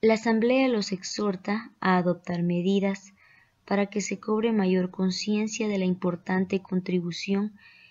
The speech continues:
que aportan los voluntarios, lo cual estimulará a más personas de toda condición a ofrecer sus servicios como voluntarios, tanto en sus países de origen como en el extranjero.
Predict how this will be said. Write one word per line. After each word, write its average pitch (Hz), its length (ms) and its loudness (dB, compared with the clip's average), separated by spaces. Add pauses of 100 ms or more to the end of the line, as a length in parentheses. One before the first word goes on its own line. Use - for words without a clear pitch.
(180)
que 214 140 4
aportan 226 500 0
los 190 180 -2
voluntarios, 175 880 0 (520)
lo 190 240 2
cual 202 260 4
estimulará 185 880 0 (480)
a 202 80 2
más 220 300 2
personas 202 640 0
de 185 100 0
toda 185 280 -2
condición 185 760 -2 (480)
a 208 120 2
ofrecer 202 600 -2
sus 226 240 -4
servicios 190 640 -2
como 185 360 2
voluntarios, 190 880 0 (440)
tanto 190 320 0
en 190 100 2
sus 185 240 -8
países 180 640 -2
de 190 80 0
origen 208 540 -2 (460)
como 196 320 4
en 190 120 4
el 190 120 2
extranjero. 180 840 -4